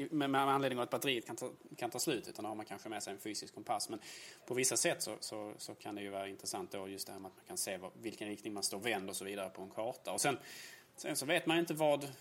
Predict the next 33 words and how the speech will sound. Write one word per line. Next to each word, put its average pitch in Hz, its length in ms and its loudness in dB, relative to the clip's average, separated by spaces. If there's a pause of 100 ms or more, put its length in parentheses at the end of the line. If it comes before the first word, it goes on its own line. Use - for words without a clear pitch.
(380)
precis 123 160 -4
som 123 80 -4
du 123 60 0
säger, 123 280 4
vad 120 180 2
användare 127 440 2
och 120 60 2
utvecklare 117 400 0
kan 107 200 -6
göra 120 340 2
med 101 280 -4
den 104 100 -8
här 104 100 -8
kompassen, 101 580 -6
hur 104 120 -10
den 104 120 -8
kan 101 120 -8
integreras 101 540 -4
kanske 104 220 -10
i 104 40 -8
spel 95 400 -4
och 92 80 -8
så 92 80 -8
vidare. 95 200 -4
Jag, 90 140 -2
jag, 80 140 -2
jag 90 60 -4
har 92 80 -4
ingen 92 160 -6
aning 101 240 -2
naturligtvis, 92 400 -10
men, 101 140 -10
men 104 200 -8